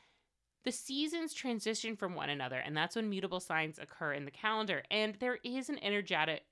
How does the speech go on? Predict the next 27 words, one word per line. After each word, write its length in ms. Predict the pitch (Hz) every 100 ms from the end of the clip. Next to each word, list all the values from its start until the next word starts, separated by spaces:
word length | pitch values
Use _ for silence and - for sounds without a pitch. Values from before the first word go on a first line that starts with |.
| - -
overlap. 500 | 180 180 156 143 - -
Even 220 | 226 330
if 120 | 330
you 160 | 269 269
don't 280 | 196 180 196
know 100 | 190
a 20 |
lot 200 | 175 165
about 160 | 160
astrology, 680 | 156 - 147 165 170 185 185 - _ _ _ _ _ _ _ - _ -
you 140 | 240
know 160 | 269 240
that 100 | 220
I 80 |
can 140 | 220 226
tell 180 | 226 185
you, 220 | 180 170
"Hey, 220 | - 214 190
it's 220 | 175 -
technically 520 | - 175 208 - 220
spring," 500 | - 196 180 170 175 - - _
but 240 | 170 170 -
at 100 | 185
least 180 | 208 -
where 120 | 160
I 180 | - 294
live, 320 | 330 240 220